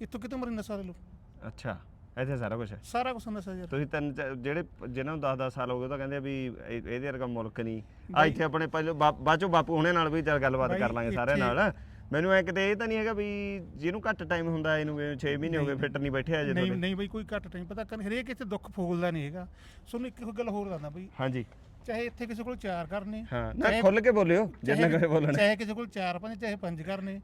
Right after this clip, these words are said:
Speaker 2: ਹਾਂ।
Speaker 1: ਚਾਹੇ ਕਿਸੇ ਕੋਲ ਸੌ ਗੱਡੇ ਆ, ਚਾਹੇ ਕਿਸੇ ਕੋਲੇ ਇੱਕ ਗੱਡੀ ਆ,
Speaker 2: ਹਾਂ।
Speaker 1: ਕਿਸੇ ਦੇ ਚਿਹਰੇ ਤੇ ਖੁਸ਼ੀ ਨਹੀਂ ਹੈਗੀ।
Speaker 2: ਅੱਛਾ।
Speaker 1: ਤੁਸੀਂ ਇੱਥੇ ਸੌ ਬੰਦਾ ਚੈੱਕ ਕਰ ਲਓ, ਕਿਸੇ ਦਾ ਕੋਈ ਹੱਸਦਾ ਦੇਖ ਲਓ।
Speaker 2: ਠੀਕ ਆ।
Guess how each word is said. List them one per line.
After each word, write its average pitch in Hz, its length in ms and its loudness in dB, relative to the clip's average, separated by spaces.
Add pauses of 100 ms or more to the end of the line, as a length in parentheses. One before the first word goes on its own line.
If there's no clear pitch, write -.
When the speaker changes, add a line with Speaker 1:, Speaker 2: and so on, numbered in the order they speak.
Speaker 2:
ਹਾਂ। 120 320 0
Speaker 1:
ਚਾਹੇ 214 180 -6
ਕਿਸੇ 196 120 -10
ਕੋਲ 233 100 -6
ਸੌ 165 320 -2
ਗੱਡੇ 180 200 -4
ਆ, 202 80 -2
ਚਾਹੇ 202 200 -4
ਕਿਸੇ 202 220 -6
ਕੋਲੇ 208 360 -6
ਇੱਕ 185 160 -10
ਗੱਡੀ 151 280 -8
ਆ, 160 100 -10 (160)
Speaker 2:
ਹਾਂ। 233 60 0
Speaker 1:
ਕਿਸੇ 285 120 0
ਦੇ 277 100 -2
ਚਿਹਰੇ 254 200 -6
ਤੇ 240 100 -8
ਖੁਸ਼ੀ 202 240 -8
ਨਹੀਂ 143 140 -8
ਹੈਗੀ। 143 120 -14 (300)
Speaker 2:
ਅੱਛਾ। 120 260 -4
Speaker 1:
ਤੁਸੀਂ 214 420 -12
ਇੱਥੇ 240 140 -8
ਸੌ 190 280 -4
ਬੰਦਾ 196 180 -6
ਚੈੱਕ 190 220 -10
ਕਰ 175 120 -8
ਲਓ, 190 80 -8
ਕਿਸੇ 202 160 -10
ਦਾ 214 100 -10
ਕੋਈ 208 180 -10
ਹੱਸਦਾ 185 260 -6
ਦੇਖ 139 160 -10
ਲਓ। 127 140 -16 (300)
Speaker 2:
ਠੀਕ 123 280 -2
ਆ। 95 120 -4